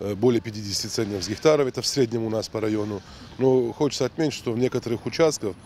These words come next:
э, урожайность достигает до восьмидесяти центнеров. Это в Дмитриевском сельском поселении, в Герухайском сельском поселении, в Бичевсинском сельском поселении. На хороших участках они достигают до восьмидесяти центнеров. Также идет у нас, начали уборку сои.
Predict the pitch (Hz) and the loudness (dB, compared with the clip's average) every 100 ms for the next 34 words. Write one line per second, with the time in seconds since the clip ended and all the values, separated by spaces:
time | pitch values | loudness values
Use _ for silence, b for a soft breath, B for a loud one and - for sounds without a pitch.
0 | B B B B - 101 95 120 117 135 | B B B B -6 -4 0 2 4 4
1 | 117 107 - 113 117 95 98 107 104 120 | 2 -2 -2 2 2 2 -2 -2 -2 -4
2 | 107 87 92 107 85 85 92 101 95 165 | -6 -6 -4 -2 -2 -4 -4 -2 0 0
3 | 160 143 139 - 131 - 123 117 - 117 | 0 0 0 2 0 0 -2 -2 -2 0
4 | 113 113 B B B - 98 107 110 160 | 0 0 B B B -10 0 2 4 4
5 | 147 139 117 123 - 110 110 104 104 101 | 4 2 -2 -4 -4 -4 -4 -4 -4 -4
6 | 95 - - 147 - 120 123 110 113 101 | -6 -8 -2 -2 0 -2 -2 -2 -4 -4
7 | 107 107 107 101 B B B - 110 113 | -4 -2 -2 -4 B B B -4 -2 2
8 | 117 - 98 - - - 110 165 - 107 | 2 2 -4 -10 -12 -8 2 4 4 0
9 | 104 110 104 - 110 110 92 90 92 95 | -2 -2 -2 0 2 2 0 -4 -4 -6
10 | 92 - - 85 - 78 - B B B | -6 -6 -4 -4 -4 -6 -8 B B B
11 | - 165 165 139 143 135 131 120 117 - | 4 8 8 6 2 2 0 0 -2 0
12 | 120 107 110 104 104 104 98 - 175 160 | -2 -2 -4 -6 -4 -6 -6 0 4 4
13 | 151 | 4